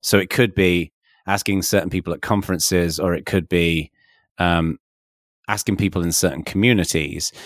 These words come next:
But then I guess the other question is, could, could be, you know, which frameworks are you using? Are you using jQuery, Angular, uh, Next dot J S, r-,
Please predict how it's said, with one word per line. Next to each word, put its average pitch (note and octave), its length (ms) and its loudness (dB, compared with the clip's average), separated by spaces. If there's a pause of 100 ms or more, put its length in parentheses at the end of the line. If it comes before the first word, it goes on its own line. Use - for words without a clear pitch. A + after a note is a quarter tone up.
(240)
But F#2+ 140 0
then G#2+ 200 2
I F#2+ 60 4
guess F2+ 240 0
the G#2+ 80 2
other G2+ 100 2
question F2+ 360 2
is, D#2+ 80 0
could, - 240 -2
could F2+ 160 0
be, F2 240 2 (600)
you F2 140 -4
know, E2 300 0
which A#2 220 2
frameworks E3 460 2
are F2+ 40 -4
you E2 180 -8
using? G2+ 260 -10
Are E2 60 -6
you G2 140 2
using G2 280 2
jQuery, F2 600 0
Angular, F2 640 2 (760)
uh, E2 300 -10
Next G2 260 -2
dot F2+ 140 0
J F2 200 -2
S, - 520 -2
r-, A2+ 400 -6